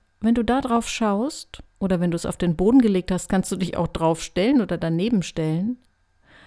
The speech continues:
Mache dir bewusst, was denkt der Erwachsene darüber? Und dann gehst du auf das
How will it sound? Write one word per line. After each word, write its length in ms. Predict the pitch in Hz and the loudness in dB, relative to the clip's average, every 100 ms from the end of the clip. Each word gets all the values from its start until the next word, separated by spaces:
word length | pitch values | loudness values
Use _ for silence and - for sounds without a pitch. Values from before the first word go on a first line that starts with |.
| - _ - | -20 _ 0
Mache 260 | 233 254 | 0 0
dir 180 | 233 214 | 0 0
bewusst, 680 | 196 185 208 - - - - - - - _ _ _ _ _ _ _ _ _ _ _ _ _ _ _ _ _ _ _ _ _ _ - | 0 2 0 0 -4 -8 -14 -16 -20 -20 _ _ _ _ _ _ _ _ _ _ _ _ _ _ _ _ _ _ _ _ _ _ -14
was 380 | - 196 - - - | -8 -6 -6 -8 -6
denkt 300 | 180 180 202 | -4 -4 -6
der 100 | - | -6
Erwachsene 560 | 175 196 - - 170 | -6 -8 -8 -8 -8
darüber? 580 | 180 - - - - 165 - _ _ _ _ _ _ _ _ _ _ _ _ _ _ _ _ _ _ - - - - - | -8 -8 -10 -8 -10 -10 -14 _ _ _ _ _ _ _ _ _ _ _ _ _ _ _ _ _ _ -20 -20 -20 -20 0
Und 180 | 220 233 | 4 8
dann 140 | 240 | 8
gehst 300 | 220 220 - | 6 2 0
du 120 | 208 | -2
auf 220 | 185 180 - | 0 -2 -2
das 380 | 185 - - | -4 -4 -6